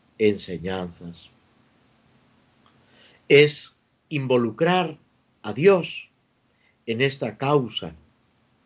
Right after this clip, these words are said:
y verlo también como algo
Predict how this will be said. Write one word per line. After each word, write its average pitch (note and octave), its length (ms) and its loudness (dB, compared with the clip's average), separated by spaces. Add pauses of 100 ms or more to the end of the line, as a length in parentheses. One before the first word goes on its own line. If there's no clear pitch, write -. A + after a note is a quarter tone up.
(1600)
y A3 320 0 (680)
verlo F#3+ 480 -2
también G3 560 0 (760)
como A2+ 440 -2
algo F3+ 560 0